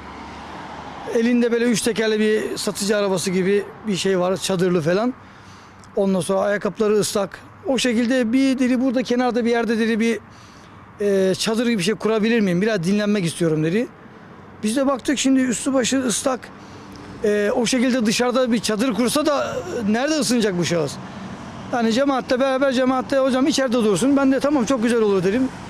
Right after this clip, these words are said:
O şekilde içeride gösterdik. İçeriye girdi. Tabii ben bir dışarı çıktım, baktım ki ayakkabılar yerde su gibi. Bir de kenarlardan yürüdüğü için çamurlu.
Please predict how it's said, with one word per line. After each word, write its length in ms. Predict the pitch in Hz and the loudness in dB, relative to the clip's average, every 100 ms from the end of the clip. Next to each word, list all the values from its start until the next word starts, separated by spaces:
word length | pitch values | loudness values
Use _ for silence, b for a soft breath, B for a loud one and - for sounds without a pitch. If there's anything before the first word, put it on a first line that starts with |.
| - - - | -14 -16 -4
O 100 | 311 | -2
şekilde 360 | 269 262 277 285 | 0 2 2 2
içeride 400 | 262 254 254 262 | 2 2 2 2
gösterdik. 540 | 247 220 214 196 254 - - - - - - - - | 0 0 0 0 -2 -4 -14 -16 -16 -16 -14 -8 -4
İçeriye 320 | - 233 226 | 0 0 2
girdi. 440 | 196 247 190 185 - - - | 2 2 2 0 -2 -10 -6
Tabii 220 | - 262 262 | -2 2 2
ben 280 | 277 277 254 - - | 4 2 0 -6 -2
bir 120 | 277 | 0
dışarı 300 | 262 226 285 | 2 2 0
çıktım, 540 | - 254 - 320 302 226 | 0 -4 0 0 0 0
baktım 340 | 247 - 339 | -4 -2 -2
ki 160 | 233 262 | 0 0
ayakkabılar 640 | 208 247 262 254 - 294 | 2 2 2 -2 0 0
yerde 360 | 262 262 269 269 | 2 2 2 0
su 300 | 160 - 294 | -2 0 2
gibi. 320 | 311 285 190 - - - - | 2 2 0 -2 -8 -6 0
Bir 80 | 240 | 0
de 100 | 262 | 0
kenarlardan 640 | 220 240 254 262 262 285 | 0 0 0 2 2 4
yürüdüğü 320 | 269 262 269 | 4 4 4
için 220 | 311 294 | 2 2
çamurlu. 540 | 240 220 233 247 262 | 0 2 2 4 2